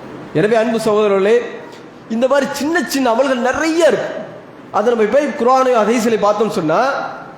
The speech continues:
தொழுகை ஒரு பக்கம் போட்டும், நோன்பு ஒரு பக்கம் போட்டும், ஜக்காத் ஒரு பக்கம் போட்டும், அது தனி. அது அல்லாம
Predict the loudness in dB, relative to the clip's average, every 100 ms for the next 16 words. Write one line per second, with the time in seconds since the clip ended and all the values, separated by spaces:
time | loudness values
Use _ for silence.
0 | -20 -6 0 2 4 4 2 2 2 2
1 | 2 -2 -4 -14 -18 -4 2 2 4 4
2 | 2 2 2 2 2 0 2 2 4 2
3 | 2 2 2 2 -2 -4 -8 -2 0 2
4 | 2 2 -2 -6 -14 -18 -20 -14 -2 0
5 | 2 2 2 2 2 2 2